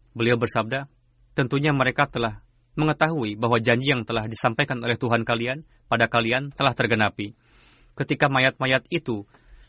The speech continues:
dimasukkan ke dalam sumur atas perintah Rasul, nampak raut kekecewaan di wajah Hadrat Abu Huzaifah, karena mayat ayahnya pun dimasukkan juga ke dalam sumur. Rasul bersabda kepada beliau, "Wahai Abu Huzaifah,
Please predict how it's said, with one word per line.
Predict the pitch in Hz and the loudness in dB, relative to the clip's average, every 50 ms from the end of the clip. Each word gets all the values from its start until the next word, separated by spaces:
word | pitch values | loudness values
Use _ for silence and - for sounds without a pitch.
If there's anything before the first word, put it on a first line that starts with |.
| _ _ _ | _ _ _
dimasukkan | 139 143 143 143 131 - 151 143 - 147 123 110 110 - | 0 2 2 2 0 0 -4 -2 0 0 0 0 -2 -4
ke | 120 123 | -2 0
dalam | 123 127 120 120 113 | 0 0 0 0 -2
sumur | - - 151 131 120 123 | -4 -2 -2 0 -2 -2
atas | 123 - 123 110 - | -2 -4 -4 -6 -2
perintah | 131 123 113 - 120 | -4 -4 -2 -2 -2
Rasul, | 110 113 110 - - 123 135 185 220 - _ _ _ _ _ _ _ _ _ | -2 -2 -4 -4 -4 -6 -8 -8 -10 -14 _ _ _ _ _ _ _ _ _
nampak | 127 135 135 131 - 151 147 - 139 | -2 0 0 2 2 2 2 2 2
raut | 123 120 127 131 - | 2 4 4 2 -2
kekecewaan | - 127 - 127 - - 123 120 123 123 123 123 120 | -6 -6 -6 -4 0 2 2 2 4 2 2 0 0
di | 113 117 | 0 0
wajah | 113 110 107 104 117 104 | 0 0 0 0 -2 -2
Hadrat | 123 113 120 117 117 131 | 0 0 0 0 0 -2
Abu | 123 117 113 120 | -6 -4 -2 -4
Huzaifah, | 113 104 113 107 104 - - 151 - _ _ _ _ _ _ _ _ _ _ _ _ _ _ _ | -2 0 0 -2 -2 -2 -6 -8 -8 _ _ _ _ _ _ _ _ _ _ _ _ _ _ _
karena | - 127 127 135 | 0 0 2 2
mayat | 123 123 120 120 120 123 - | 0 2 2 2 2 2 0
ayahnya | 127 120 120 110 117 123 120 - | 0 0 0 2 0 -2 -4 -2
pun | 170 156 131 | -2 -2 -2
dimasukkan | 120 117 110 - 123 - 127 117 110 110 | -2 -2 -4 -4 -4 -2 -2 -2 -2 -2
juga | 131 135 - | -4 -4 -2
ke | - 127 110 | -2 -2 0
dalam | 107 107 101 | 0 -2 -2
sumur. | 98 - 110 101 101 101 101 104 101 _ _ _ _ _ _ _ _ _ _ _ _ _ _ _ _ _ _ _ _ _ _ _ _ _ _ _ _ | -2 -4 -6 -4 -4 -6 -8 -10 -12 _ _ _ _ _ _ _ _ _ _ _ _ _ _ _ _ _ _ _ _ _ _ _ _ _ _ _ _
Rasul | 127 131 123 - 147 135 | -2 0 0 2 0 0
bersabda | 131 120 - 131 117 123 131 | 0 -2 -2 -2 0 0 -2
kepada | - 120 120 117 117 107 | 0 0 0 0 0 -2
beliau, | 107 107 107 110 120 143 143 - _ _ - | -2 -4 -4 -4 -4 -6 -10 -18 _ _ -2
"Wahai | 123 123 131 131 139 143 127 | 2 6 6 6 6 6 4
Abu | 120 120 117 | 0 -2 -2
Huzaifah, | 123 113 107 117 113 110 - - 156 | -2 0 0 0 0 0 -2 -6 -8